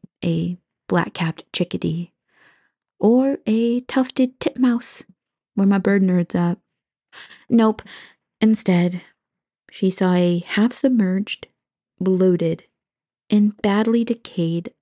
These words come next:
body. In a near faint, this woman drove to the Newburyport Police Station and told City Marshal James E. Sullivan. Not James P. Sullivan, Monsters, Inc,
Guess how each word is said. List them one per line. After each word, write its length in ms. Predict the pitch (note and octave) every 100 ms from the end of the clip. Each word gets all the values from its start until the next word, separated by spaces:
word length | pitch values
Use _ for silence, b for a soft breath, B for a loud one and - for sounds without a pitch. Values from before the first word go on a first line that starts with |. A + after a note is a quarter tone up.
| _
body. 560 | F#3 F3 - - - - _ _ _ _ _ _ -
In 120 | G3+
a 60 | G#3
near 220 | G#3+ G#3
faint, 560 | - G#3+ G#3 G3+ A#3+ - B B B B B -
this 200 | G3+ G3+
woman 380 | G3 G3 F#3+ -
drove 600 | F3 - E3+ F3+ G#3 A3+
to 120 | -
the 100 | A3
Newburyport 720 | G#3 G3 G3 F#3+ F#3+ G3 G3
Police 340 | - A3 F3+ F3
Station 560 | E3+ E3+ - E3+ E3 - B B B
and 180 | F3+ F3
told 300 | - F3 E3
City 260 | - F3 G3+
Marshal 600 | F#3 F3+ F#3 F3 F#3 G3+
James 420 | E3 D#3+ E3 - E3
E. 280 | D#3+ E3+ -
Sullivan. 600 | - - - - - F3+ - _ -
Not 160 | - -
James 280 | G#3+ A#3+ B3+
P. 220 | - F4+
Sullivan, 560 | - - - - F3+ _ _ _ _ _ _ -
Monsters, 380 | F#3 E3+ F3+ A3+
Inc, 240 | G#3+